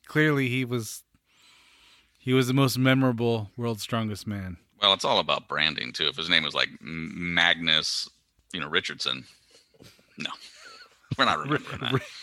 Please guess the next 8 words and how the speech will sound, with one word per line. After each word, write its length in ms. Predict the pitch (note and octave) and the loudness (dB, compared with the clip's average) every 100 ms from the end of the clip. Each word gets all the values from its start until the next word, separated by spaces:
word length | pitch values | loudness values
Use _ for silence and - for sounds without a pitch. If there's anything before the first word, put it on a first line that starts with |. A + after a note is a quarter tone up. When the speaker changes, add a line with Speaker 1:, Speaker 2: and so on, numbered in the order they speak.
| - | -4
Speaker 1:
Richard 480 | C3 - - C3+ A2 | -2 2 2 0 -2
ver 220 | G#2+ A#2+ A2+ G#2+ _ - | -4 -2 -2 -6 _ -12
Richardson. 640 | B2 - B2+ - C#3 C#3 B2 | -10 -10 -12 -14 -12 -8 -4
Speaker 2:
<laughs> 80 | C#3 | -4
Richard 320 | G#2+ A2+ F#2+ | -2 -2 -2
ver 140 | D#2 E2 | -4 -6
Richardson. 500 | E2 - F2+ - F2+ - - - _ _ _ _ - _ _ _ _ - G5+ | -6 -8 -8 -8 -10 -12 -14 -14 _ _ _ _ -20 _ _ _ _ -20 -14
<laughs> 80 | D3+ | -14